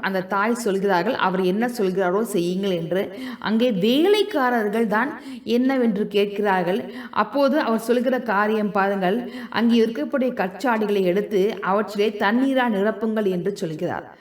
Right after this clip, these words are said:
அப்போது கச்சாடியிலே நிரப்பப்படுகிற காரியம் என்ன? தண்ணீர். மூன்றாவது காரியம் பார்த்தீர்கள் என்றால், அவற்றை எடுத்து கொண்டு போய்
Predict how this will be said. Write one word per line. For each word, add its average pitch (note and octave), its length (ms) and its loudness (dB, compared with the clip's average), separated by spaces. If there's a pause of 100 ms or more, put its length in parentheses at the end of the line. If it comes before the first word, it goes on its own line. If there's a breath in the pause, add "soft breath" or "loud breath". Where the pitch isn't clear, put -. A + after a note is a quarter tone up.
(340 loud breath)
அப்போது G3+ 400 2 (140)
கச்சாடியிலே B3 600 0
நிரப்பப்படுகிற G#3+ 640 0
காரியம் G3 320 0
என்ன? F#3 200 0 (300)
தண்ணீர். G3 460 -2 (520 loud breath)
மூன்றாவது D4 600 2
காரியம் G#3+ 400 -2
பார்த்தீர்கள் F3+ 420 -4
என்றால், F3 340 -2 (380 loud breath)
அவற்றை G3+ 460 -2
எடுத்து A3+ 400 2
கொண்டு A#3 300 2
போய் A3+ 240 0